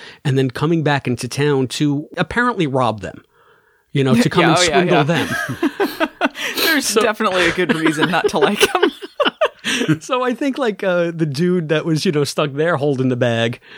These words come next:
Speaker 1: and being the honorable one might have a little bit more of a case than Neil.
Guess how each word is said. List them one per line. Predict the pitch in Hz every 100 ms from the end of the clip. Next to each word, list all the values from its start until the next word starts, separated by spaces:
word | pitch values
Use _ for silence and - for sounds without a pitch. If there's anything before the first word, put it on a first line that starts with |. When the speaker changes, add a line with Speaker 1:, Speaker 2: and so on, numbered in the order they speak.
| - - -
Speaker 1:
and | 156 131
being | 151 143 143 147
the | 143
honorable | 139 165 160 131 123
one | 117 110 107 110 - _ _
might | 220 208 202 180
have | 170 165
a |
little | 160 156
bit | 143 147
more | 143
of | 135
a | 123
case | - 131 120 -
than | 127 120
Neil. | 127 120